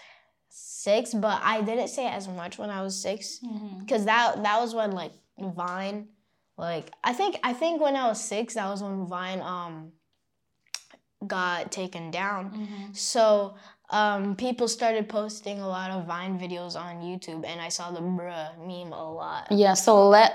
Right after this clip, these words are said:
Speaker 2: us revisit this conversation when you're twenty to see if you're still saying bruh, okay?
Speaker 1: Okay.
Speaker 2: All right, next question. Do you think the generations connect well?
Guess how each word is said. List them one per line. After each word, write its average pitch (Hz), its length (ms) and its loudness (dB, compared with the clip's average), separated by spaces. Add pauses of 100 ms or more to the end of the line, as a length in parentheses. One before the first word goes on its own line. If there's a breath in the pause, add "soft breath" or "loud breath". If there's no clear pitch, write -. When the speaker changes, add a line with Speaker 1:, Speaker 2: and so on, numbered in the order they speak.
(120)
Speaker 2:
us 208 280 8
revisit 190 440 4
this 180 140 0
conversation 185 520 4
when 185 120 4
you're 175 120 6
twenty 175 320 6
to 180 80 0
see 180 140 0
if 180 80 0
you're 190 100 4
still 180 200 6
saying 175 260 4
bruh, 165 220 8
okay? 269 180 8 (560 loud breath)
Speaker 1:
Okay. 196 260 2
Speaker 2:
All 190 60 8
right, 170 340 2 (180)
next 196 680 6
question. 175 1120 4 (1300 loud breath)
Do 190 140 8
you 262 220 12
think 247 520 8 (180)
the 190 180 6
generations 185 960 6
connect 180 460 4
well? 175 440 2